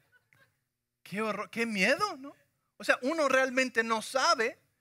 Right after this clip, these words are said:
y no quiero, no estoy infundiéndote temor, pero quiero que sepas la gravedad del asunto. Uno no sabe lo que realmente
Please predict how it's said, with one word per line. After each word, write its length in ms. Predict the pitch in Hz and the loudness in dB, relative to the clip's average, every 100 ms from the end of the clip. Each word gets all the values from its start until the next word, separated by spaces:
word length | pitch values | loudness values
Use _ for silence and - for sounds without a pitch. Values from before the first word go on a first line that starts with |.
| _ | _
y 80 | 180 | -4
no 100 | 247 | -2
quiero, 260 | 262 233 226 | 2 0 0
no 120 | 190 | -8
estoy 300 | 202 - 196 180 | -10 -4 -4 -4
infundiéndote 680 | 165 180 175 170 170 151 | -8 -6 -6 -6 -6 -10
temor, 460 | 147 143 156 277 190 _ _ - | -10 -8 -2 -2 -2 _ _ -2
pero 340 | 190 175 147 | 2 2 -2
quiero 220 | - 196 | -2 -2
que 100 | 175 | -2
sepas 380 | 165 277 285 262 | -4 -4 -2 -2
la 120 | 202 | 0
gravedad 380 | 170 160 160 170 | 2 0 2 0
del 140 | 180 165 | 0 -2
asunto. 400 | - 262 247 - | -8 -10 -8 -6
Uno 220 | 254 269 | -4 -2
no 320 | 233 240 254 | -2 0 0
sabe 800 | 247 - - 320 294 190 208 269 _ - - | -2 0 6 6 6 4 2 -2 _ -20 -8
lo 140 | 196 | -2
que 120 | 220 | 2
realmente 920 | 214 240 233 220 240 294 294 226 233 | 6 8 6 4 4 2 2 4 4